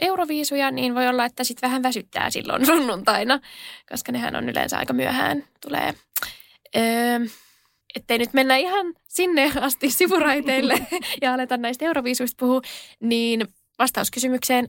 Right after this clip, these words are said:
ei ole suunnitelmia. Luultavasti just jotain ulkoilua ja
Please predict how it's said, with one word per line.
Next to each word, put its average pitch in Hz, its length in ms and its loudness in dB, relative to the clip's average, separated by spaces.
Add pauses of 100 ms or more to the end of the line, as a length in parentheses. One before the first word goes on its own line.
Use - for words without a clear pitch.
ei 359 180 2
ole 226 120 2
suunnitelmia. 220 760 0 (500)
Luultavasti 262 560 0
just 277 220 -2
jotain - 360 -4
ulkoilua - 560 -4
ja 139 140 0